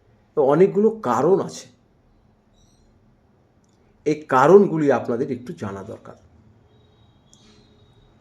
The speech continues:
আপনি যদি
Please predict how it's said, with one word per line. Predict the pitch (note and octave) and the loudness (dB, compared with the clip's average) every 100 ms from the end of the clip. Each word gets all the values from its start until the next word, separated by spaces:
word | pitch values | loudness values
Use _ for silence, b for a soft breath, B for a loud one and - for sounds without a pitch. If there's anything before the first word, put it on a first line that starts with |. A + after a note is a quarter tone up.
| _ _ _ _ _ _ _ _ _ _ _ _ _ _ _ _ _ _ _ _ - - _ - | _ _ _ _ _ _ _ _ _ _ _ _ _ _ _ _ _ _ _ _ -20 -20 _ -2
আপনি | C#3 - F#3+ G3+ | 0 2 2 2
যদি | C#3+ E3+ | 2 0